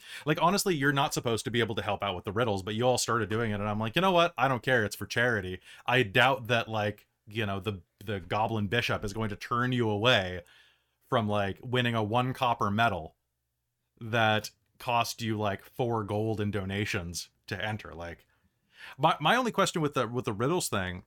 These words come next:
is that they say that there are multiple people there looking at the riddles, but how are you supposed, like,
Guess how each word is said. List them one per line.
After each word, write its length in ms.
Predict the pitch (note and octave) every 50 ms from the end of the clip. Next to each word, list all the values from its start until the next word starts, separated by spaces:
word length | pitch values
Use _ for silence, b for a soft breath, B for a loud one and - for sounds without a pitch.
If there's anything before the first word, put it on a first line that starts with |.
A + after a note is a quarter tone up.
| _ -
is 240 | C3+ C3+ B2 G#2+ A2
that 240 | C3+ C3 B2+ - A2
they 100 | C3 C3
say 200 | - - E3+ F#3+
that 140 | G#3 B3+ -
there 140 | - G3 D#3+
are 60 | C#3
multiple 460 | B2+ B2 B2+ D#3+ F#3 F3+ F3 E3 D#3+
people 300 | - - D#3+ - C#3+ C#3
there 320 | A2+ G2+ B2+ B2+ C3 B2 A2
looking 380 | G#2 G#2 A#2 - - C3+ B2+
at 120 | A#2 G#2 -
the 80 | G#2+ G2
riddles, 600 | F#2+ G#2 B2 B2+ G2 D#2 D2 D#2+ - - - - _ _ _ _ _ _ _ _ _ _ _ _ _ _ _ _ _ _ _ _ _ _ _ _ _ - G#2+ - -
but 360 | - D3 C3 B2+ A#2+ - - _ _ _ _ _ _ _ _ _ _ _ _ _ _ _ _ _ _ _ _ _ _ _ _ _ _ _ _ _ _ _ _ _ _ -
how 240 | - - E3+ F3 G3
are 80 | A3
you 180 | A3 G#3 G#3 G#3
supposed, 520 | - - F#3+ - - G3 G3 F#3 - - _ -
like, 200 | F3 E3+ D#3+ -